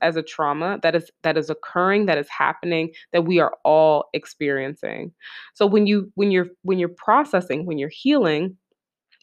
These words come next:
again, within the institution, personally, professionally, when you're cleaning out your closet, a lot of times things get messier before they get clean. And I've, and I've noticed in my work with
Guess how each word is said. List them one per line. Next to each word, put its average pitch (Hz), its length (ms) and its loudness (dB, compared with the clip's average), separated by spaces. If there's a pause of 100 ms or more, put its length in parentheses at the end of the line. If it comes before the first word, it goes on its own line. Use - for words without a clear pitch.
(120)
again, 175 540 0 (680)
within 214 260 4
the 214 120 2
institution, 185 680 -4
personally, 170 500 -4
professionally, 156 840 -4 (300)
when 175 120 2
you're 165 80 4
cleaning 226 480 4
out 151 140 2
your 143 100 -2
closet, 160 540 0 (320)
a 185 40 4
lot 220 240 6
of 294 60 -2
times 214 240 -2
things 202 320 -2
get - 220 -2
messier 170 520 -2
before 151 380 -8
they 147 140 -6
get 135 240 -8
clean. 156 440 -10 (560)
And 175 120 0
I've, 170 280 -2 (160)
and 180 160 0
I've 165 160 -2
noticed 220 520 0
in 180 80 0
my 165 160 2
work 165 240 -6
with 175 100 -14